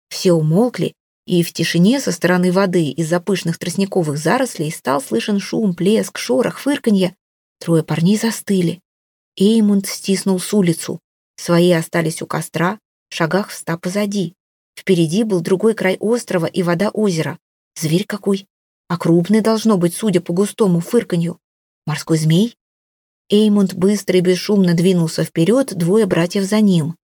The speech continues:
У Калаяра с собой был длинный нож, копать корневища сон травы, а Соломка прихватил секиру.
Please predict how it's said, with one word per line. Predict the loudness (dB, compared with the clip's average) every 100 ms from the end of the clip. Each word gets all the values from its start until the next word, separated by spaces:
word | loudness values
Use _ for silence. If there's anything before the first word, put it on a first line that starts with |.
| _ _ -6
У | -2
Калаяра | 2 2 2 0 0 -2
с | -4
собой | -4 0 0
был | 0 0
длинный | 2 4 4
нож, | 4 2 0 -8 _ _ _
копать | -4 -2 -2 -2
корневища | -2 2 2 0 -2 -6
сон | -2 -2
травы, | 0 0 -2 -6 _ _ _ _ -8
а | -4
Соломка | 0 0 0 -2
прихватил | -4 -2 -2 -2 -2
секиру. | -4 -2 -4 -4